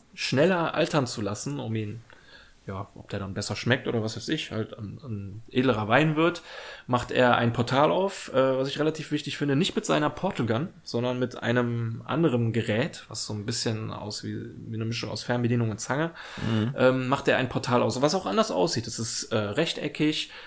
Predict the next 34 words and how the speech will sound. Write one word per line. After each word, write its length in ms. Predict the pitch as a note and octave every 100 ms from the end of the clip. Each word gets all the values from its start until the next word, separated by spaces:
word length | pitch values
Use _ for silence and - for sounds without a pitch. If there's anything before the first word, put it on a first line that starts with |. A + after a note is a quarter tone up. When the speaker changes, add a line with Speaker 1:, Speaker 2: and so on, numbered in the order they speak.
| -
Speaker 1:
es 180 | A2+ A#2+
hat 160 | B2
so, 460 | A#2+ B2+ B2 A#2+ A#2
sieht 140 | A2+
so 100 | A#2+
ein, 260 | A#2 A#2 A2+
aus, 220 | A2+ A#2
als 180 | A#2 A#2
wären's 280 | A#2 A2+ -
irgendwie 220 | A#2 A2
so 100 | A2
zwei 320 | - - A2+
Layer, 580 | A2 B2 F3+ E3 D#3+ D#3 - - -
also 160 | G#2 G#2+
so 100 | A2
zwei 240 | - A2
Schichten, 500 | G#2 - - D3 C3+
es 160 | A#2 A2+
ist 200 | G2+ A2+
ein 120 | G#2
bisschen 300 | A2 A#2 G#2+
weltallmäßig 960 | C3+ D3 A#2+ A#2 A#2 A2 A#2+ A#2 -
Look, 160 | C3 B2
nicht 140 | B2
so 100 | A#2+
dieses 380 | A2+ G#2+ A2+ -
grüne, 580 | A#2+ B2+ B2+ A#2+ A#2 A#2 - - - - -
ähm, 520 | A#2+ A2+ A2 G#2+ G2+ G2 _ - -
äh, 460 | G#2+ G#2 G2+ G2 - - - - A2+
Strudel, 480 | - B2 E3+ E3
den 120 | D3+ D3+
man 140 | C#3+
sonst 340 | B2 C3+ C3 -
sieht. 300 | C3 C3+